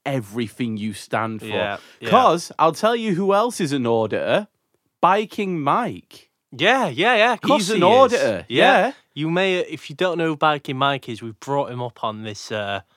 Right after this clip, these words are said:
Speaker 2: this show before. He's, um, he's basically a guy and he rides around London, is it? I think
Speaker 1: Yeah.
Speaker 2: so. And he basically will, like, wait at certain crossings and wait for people to, like,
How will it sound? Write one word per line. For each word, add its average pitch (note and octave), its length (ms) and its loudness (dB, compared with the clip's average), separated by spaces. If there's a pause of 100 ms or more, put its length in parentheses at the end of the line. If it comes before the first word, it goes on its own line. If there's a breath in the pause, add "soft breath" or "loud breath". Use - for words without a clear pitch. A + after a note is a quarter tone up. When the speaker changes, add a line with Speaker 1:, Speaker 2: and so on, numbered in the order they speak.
(500)
Speaker 2:
this A2 120 -16
show G#2+ 460 -8
before. G2 640 -10 (480 soft breath)
He's, A#2+ 260 -14
um, A2 520 -6 (140)
he's B2+ 120 -18
basically D3 380 -4
a - 40 -10
guy B2 320 2
and A2 160 -6
he G#2+ 60 -10
rides A#2 360 0
around G#2+ 340 -4
London, G#2+ 440 -10
is A2 120 -10
it? A#2 240 -6
I - 40 -20
think - 60 -20 (140)
Speaker 1:
Yeah. A#2+ 460 2
Speaker 2:
so. G#2 160 -8 (360 soft breath)
And A#2+ 120 -8
he C3 60 -6
basically C3 600 -4
will, A2+ 180 -4
like, G#2 420 -4 (140)
wait C3 560 -4 (380)
at B2 180 -10
certain A2 440 -6
crossings G2 800 -6
and A2 220 -14
wait A#2+ 260 -4
for C3+ 100 -16
people C#3+ 420 -8
to, B2+ 140 -6
like, A2 340 -4